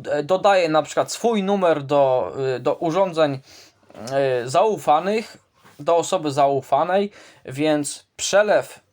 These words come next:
wychodzący z twojego konta bankowego może zrobić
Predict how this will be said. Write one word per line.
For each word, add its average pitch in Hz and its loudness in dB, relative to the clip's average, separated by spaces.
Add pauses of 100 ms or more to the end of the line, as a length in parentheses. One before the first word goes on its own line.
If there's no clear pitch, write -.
wychodzący 170 -2
z 139 -14
twojego 170 -4
konta 185 -2
bankowego 160 0
może 160 -2
zrobić 147 -2